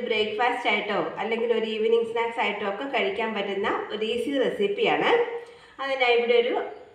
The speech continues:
ആറ് കോഴിമുട്ട എടുത്ത് വെച്ചിട്ടുണ്ട്. അര കാൽ ടീസ്പൂൺ ഉപ്പും കൂടെ ചേർത്ത് ഇനി ഇത് നന്നായിട്ടൊന്ന് മിക്സ് ചെയ്തെടുക്കാം. ഒരു ഫോർക്ക് വെച്ചിട്ടോ അല്ലെങ്കിൽ ഒരു സ്പൂൺ വെച്ചിട്ടോ ഒക്കെ മിക്സ് ചെയ്യാവുന്നതാണ്.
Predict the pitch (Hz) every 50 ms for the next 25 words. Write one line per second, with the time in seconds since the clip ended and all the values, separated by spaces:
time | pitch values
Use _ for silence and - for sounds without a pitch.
0 | - _ _ _ _ _ - 220 226 - - - 302 - 233 208 208 214 226 233
1 | 240 240 240 - 226 196 185 - 208 190 185 180 - 190 202 185 170 175 185 254
2 | 392 370 - - - - 220 220 220 240 494 494 508 - - - - - - -
3 | - - _ _ _ _ _ _ _ _ - 233 226 240 269 302 294 - 233 220
4 | 233 220 226 220 247 269 277 262 - - 233 214 - - 262 254 262 254 262 247
5 | - 214 196 190 185 185 - 240 277 - - - - - - - - - - _
6 | _ _ _ _ _ _ _ _ _ _ _ - 269 277 262 233 240 240 240 226
7 | 220 226 233 254 262 262 254 233 214 208 240 302 349 - - - - - 262 240
8 | - 190 175 170 - 180 160 - - - - - - - - - - - - -
9 | - - - - - - - - - 233 269 - - 226 254 262 262 254 269 269
10 | 254 247 247 262 - 262 247 208 170 - - 233 226 240 247 247 247 247 254 254
11 | 254 - - 254 247 254 269 262 247 - 247 214 240 233 226 - - 254 269 294
12 | 262 247 240 - 262 240 220 220 220 208 202 202 202 196 180 170 - -